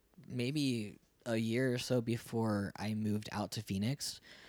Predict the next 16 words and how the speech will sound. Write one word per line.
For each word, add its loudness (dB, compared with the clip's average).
So 8
I 10
think 2
that 6
was 6
kind 6
of 4
part 6
of 4
me, 4
like, -4
kind 2
of 0
exploring 0
my 0
gender, 4